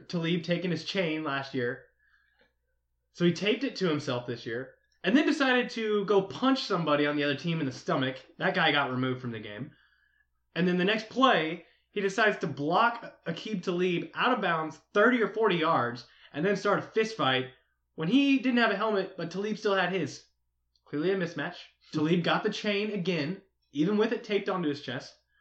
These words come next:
Speaker 1: Um, so I'm a little pissed off about that. We'll talk about that fight in a little bit. But Crabtree gets ejected from the game three minutes in, zero points. Thanks, asshole. And now you're suspended for a game. So, appreciate that. I'm also unthankful for Jared Cook.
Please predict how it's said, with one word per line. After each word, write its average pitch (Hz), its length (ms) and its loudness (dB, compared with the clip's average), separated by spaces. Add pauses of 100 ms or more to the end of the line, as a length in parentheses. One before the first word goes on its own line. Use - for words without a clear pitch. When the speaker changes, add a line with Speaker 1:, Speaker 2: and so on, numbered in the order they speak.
(520)
Speaker 1:
Um, 139 400 2
so 165 100 -2
I'm 156 80 2
a 165 40 2
little 226 160 4
pissed 233 280 0
off 170 200 4
about 151 240 -4
that. 139 200 -2
We'll 160 100 -4
talk 202 260 0
about 190 220 0
that 170 240 -4
fight 151 200 -2
in 143 60 -6
a 123 40 -2
little 127 160 -2
bit. 120 240 -2 (280)
But 139 100 -6
Crabtree 226 540 0 (160)
gets 156 160 -6
ejected 190 400 -2
from 220 120 -6
the 196 40 0
game 151 320 -2
three 175 200 -4
minutes 202 260 -2
in, 123 280 -4 (340)
zero 147 320 0
points. - 500 -14 (380)
Thanks, 143 220 -4
asshole. 120 340 -2
And 143 120 -2
now 214 100 2
you're 226 120 -2
suspended 214 460 -2
for 131 140 -2
a 127 60 -2
game. 107 300 -12 (520)
So, 139 600 0 (600)
appreciate 196 400 0
that. 180 260 2
I'm 175 80 -4
also 233 420 2 (160)
unthankful 214 520 2
for 156 460 -2 (260)
Jared 165 300 2
Cook. 160 300 -2